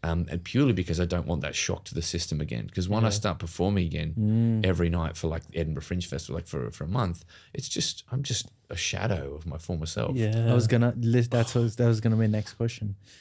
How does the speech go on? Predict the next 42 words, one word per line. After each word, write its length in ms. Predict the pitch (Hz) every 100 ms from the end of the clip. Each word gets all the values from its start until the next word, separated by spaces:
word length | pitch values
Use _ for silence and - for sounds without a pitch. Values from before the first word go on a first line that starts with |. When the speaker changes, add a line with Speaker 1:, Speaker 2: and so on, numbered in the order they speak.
| -
Speaker 1:
Yeah. 120 | 92 85
Speaker 3:
That 280 | 123 123 - _ _ - 107
does, 600 | 113 113 104 - - _ _ _ _ -
how 120 | 120
do 80 | 156
you 60 | 160
play 180 | 143
around 260 | 135 123 117
with 140 | 101
Gary 220 | 101 101 95
Starr? 260 | - 95
Does 200 | 101 101
he, 440 | 98 110 107 104 107 - _ - _ _ -
like, 160 | 95 101 _ _ _ -
is 140 | 113 110
he 140 | 135 120
a 80 |
third 400 | 110 - 117 120
person 340 | - 135 135 151
to 100 | 180
you? 180 | 196 151
Is 100 | 117
he 80 | 110
a 60 |
second 340 | - 107 110 107
person 380 | 110 101 110
to 100 | 110
you 140 | 107 101
or 40 |
first 400 | 98 - 101 -
person? 280 | - 92 120
Well, 120 | 131
it 40 | 120 -
can't 140 | 92
be 60 | 87 -
first 160 | - -
person. 320 | 92 - 113
But 80 | 107
Speaker 1:
It's 160 | 135 -
in, 140 | 190 180
yeah, 280 | 143 151 143
he, 220 | 123 156